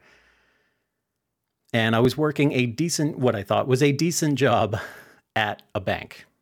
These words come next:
And so December rolls around, The Force Awakens comes out. It's great. It's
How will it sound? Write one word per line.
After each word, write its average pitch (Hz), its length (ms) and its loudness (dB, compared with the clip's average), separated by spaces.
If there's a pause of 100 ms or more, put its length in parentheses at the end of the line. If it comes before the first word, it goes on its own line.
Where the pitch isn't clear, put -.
(1200)
And 110 480 2 (760)
so - 180 -8
December 151 440 0
rolls 143 280 2
around, 127 500 2 (500)
The 104 80 -4
Force 151 300 -2
Awakens 127 420 0
comes 117 300 -2
out. 110 320 0 (360)
It's 110 160 -4
great. 98 580 -4 (320)
It's - 180 -2